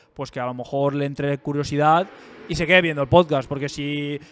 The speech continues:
empiezo a decir, "Bueno, sí, en el año dos mil tres hice esto, en el dos mil cinco esto", ostras, pues yo creo que la gente muchas veces, pues, se puede aburrir y luego la conversación es una locura y, y,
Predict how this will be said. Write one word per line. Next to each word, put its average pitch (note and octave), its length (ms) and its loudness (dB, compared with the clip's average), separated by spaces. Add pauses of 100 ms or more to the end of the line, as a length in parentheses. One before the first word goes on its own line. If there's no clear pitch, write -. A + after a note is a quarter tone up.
(100)
empiezo E3+ 320 0
a F#3 80 4
decir, D#3 280 0
"Bueno, E3 280 -10
sí, F#3+ 220 -8
en D3 100 -6
el D3 140 -6
año F#3+ 200 -6
dos F#3+ 160 -6
mil F3+ 160 -12
tres G3+ 380 -4
hice G3 300 -2
esto, D3 240 -6
en C#3 80 -6
el D3 180 -8
dos D3 140 -8
mil F3+ 140 -6
cinco G3+ 420 -4
esto", D3+ 340 -6 (360)
ostras, C3+ 380 -10
pues A#2+ 300 -8
yo B2+ 120 -8
creo B2+ 100 -6
que C3+ 80 -4
la B2+ 100 -2
gente C#3 540 -4
muchas C3+ 280 -6
veces, C#3+ 300 -6
pues, C#3 220 -10
se B2+ 80 -14
puede C3+ 520 -4 (220)
aburrir E3 640 2
y D3 80 -6
luego D3+ 240 0
la C3+ 100 -2
conversación C#3 560 -2
es B2+ 100 -8
una D3+ 140 0
locura E3 480 2 (400)
y, C#3 480 -6
y, B2 320 -12